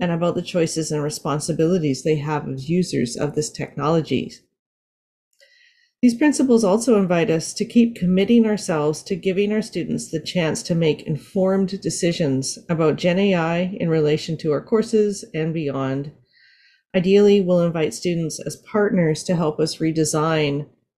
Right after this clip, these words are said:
with A I in mind, allowing them to invest in their own learning and its evaluation.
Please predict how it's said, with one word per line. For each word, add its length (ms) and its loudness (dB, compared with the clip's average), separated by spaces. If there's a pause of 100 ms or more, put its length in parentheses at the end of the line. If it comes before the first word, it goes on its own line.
with 200 2
A 220 2
I 160 0
in 180 0
mind, 520 -2
allowing 440 0
them 180 -2
to 160 -6
invest 400 -4
in 80 -4
their 180 -2
own 200 0
learning 400 0
and 120 0
its 200 -6
evaluation. 920 -2